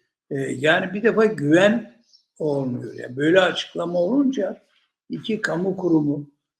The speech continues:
farklı açıklama yapınca yani bir enflasyon konusunda bir güven sorunu oluşuyor. Bu da panik yaratıyor. Onun için e, bu yani tüik'in aklını başına alması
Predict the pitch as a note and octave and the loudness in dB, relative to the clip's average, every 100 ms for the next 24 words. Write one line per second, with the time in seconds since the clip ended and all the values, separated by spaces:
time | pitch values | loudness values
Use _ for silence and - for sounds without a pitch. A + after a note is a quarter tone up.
0 | _ - D3 C#3+ A3+ A3+ F3 - E3+ D#3 | _ -6 -4 -4 -2 -2 -2 -6 -6 -4
1 | D3 C#3+ B2 - - - E3+ D#3 - C#4 | -2 -4 -6 -12 -14 -14 -6 -6 0 2
2 | C4 F3+ C#3+ - _ _ _ _ - D#3+ | 2 0 -6 -14 _ _ _ _ -6 -2
3 | D#3+ D#3 F#3+ - - - D3+ C3+ D3+ D#3+ | -2 -4 -10 -10 -14 -10 -6 -6 -4 -6
4 | - A3+ A3 E3 D3+ - G#3 B2 G3 D3+ | -4 -6 -6 -8 -8 -8 -6 -6 -6 -6
5 | D#3 G3 G3+ F3 E3 D#3+ F#3+ F#3 C#3+ - | 0 0 0 0 -2 -2 -2 -4 -4 -8
6 | G3 B3 _ _ _ - A#3 G#3 E3+ F#3 | -8 -8 _ _ _ -6 -2 -2 0 2
7 | G#3+ - F3 D3 C3 - - - _ _ | 2 4 4 6 2 -2 -12 -18 _ _
8 | _ _ _ D3 A#3 A#3+ G#3 - A3+ B3+ | _ _ _ 0 4 4 4 0 -2 -4
9 | - _ _ _ _ - F3 D#3+ D3 F3+ | -10 _ _ _ _ -6 -2 -2 -4 -6
10 | G#3+ A#3+ - F#3+ F3 F3 E3+ - F#3+ F#3+ | -4 -4 -4 -4 -2 -2 -6 -10 -6 -4
11 | F3+ F#3 B3 F3+ E3 F3+ F#3 F3 E3 - | -4 -4 -4 -4 -6 -8 -6 -4 -4 -4
12 | F#3 F3 D3+ D3+ C#3+ - G#3 | -6 -4 -6 -8 -10 -8 -10